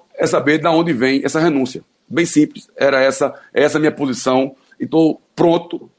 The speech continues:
pro debate, por, por, por, por qualquer, né, instância, com a maior tranquilidade, consciência tranquila e com a certeza que nós queremos colocar não só Pernambuco no trilho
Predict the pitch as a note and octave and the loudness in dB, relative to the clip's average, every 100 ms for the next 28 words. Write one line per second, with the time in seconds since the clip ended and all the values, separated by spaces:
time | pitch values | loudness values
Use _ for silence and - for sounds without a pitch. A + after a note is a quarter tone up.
0 | _ _ - C#3+ C#3 A#2+ C#3 D3+ B2 - | _ _ -8 -4 -2 0 0 0 -6 -12
1 | C#3+ C#3+ - - D#3 C#3 _ - D#3+ - | -12 -12 -12 -6 -4 -6 _ -4 -4 -4
2 | D3 C#3+ D#3+ D3+ D#3+ E3+ - - _ _ | -6 -2 -2 0 0 0 -2 -10 _ _
3 | _ _ - G#2+ A2+ G#2 G2 - - - | _ _ -12 -4 -2 -2 -4 -10 -14 -12
4 | - C3+ C#3+ D#3+ D#3+ _ _ _ D3+ D#3+ | -4 -2 -2 -4 -12 _ _ _ -4 0
5 | D#3 F3+ F3+ - - D#3+ D#3 E3 C3 B2+ | 2 2 0 -6 -6 -6 -4 -6 -2 0
6 | C#3 D3 - _ _ _ - D3+ F#3 F3 | 0 -2 -8 _ _ _ -8 0 0 0
7 | D#3+ D#3+ D#3+ D#3 A#2+ - - C#3+ D3 F3 | 0 2 0 -2 -6 -2 -2 -2 -2 0
8 | F3 A3 - _ - D#3+ G#3+ A3 G3 C3+ | 2 0 -8 _ -12 -2 0 0 -2 0
9 | A2+ F2 _ _ _ - C#3+ D#3+ D3+ D#3 | -2 -4 _ _ _ -4 -2 0 0 -2
10 | D3 D3 C3+ B2+ B2 A2+ - _ - A#3+ | -2 -2 -2 0 0 0 -4 _ -4 -2
11 | C#4 G#3+ G#3 G#3 F#3+ F3+ F3 E3+ D#3+ F#3 | -2 -2 0 0 0 -4 -6 -4 -2 -2